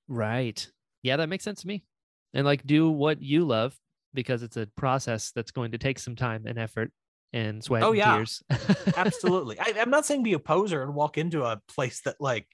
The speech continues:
Speaker 2: you know, just 'cause,
Speaker 1: Sure.
Speaker 2: like, "Oh," but, like, y-, I'm sure you can find some intersection that, like, think of what you would like to watch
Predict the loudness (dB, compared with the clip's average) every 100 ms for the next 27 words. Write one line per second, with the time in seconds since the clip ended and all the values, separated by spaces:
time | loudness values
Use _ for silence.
0 | -6 -6 -4 -6 -6 2 4 6 6 4
1 | 0 -2 -4 -10 _ _ _ _ -6 -2
2 | -2 -2 -12 -8 -6 -2 -2 -2 -2 0
3 | 0 -2 0 0 0 -2 -4 -4 -6 -6
4 | -8 -8 -10 -12 -12 -12 _ _ -8 -6
5 | -6 -6 -4 -4 -2 -2 0 0 -2 -6
6 | -12 -8 -6 -6 -6 -10 -10